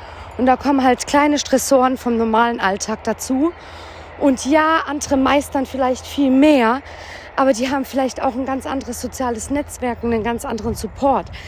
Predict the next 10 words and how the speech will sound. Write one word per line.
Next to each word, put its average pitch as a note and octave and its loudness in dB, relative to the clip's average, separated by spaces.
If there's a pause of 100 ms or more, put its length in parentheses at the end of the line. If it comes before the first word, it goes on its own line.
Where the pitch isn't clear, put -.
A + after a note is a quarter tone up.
(280)
Vielleicht A#3+ -2
auch A#3 -2
Großeltern, B3 2
die G3+ -2
rund A3+ 0
um G#3+ -2
die F#3 -6
Uhr C4 2
aufpassen G3+ -6
können. F3+ -12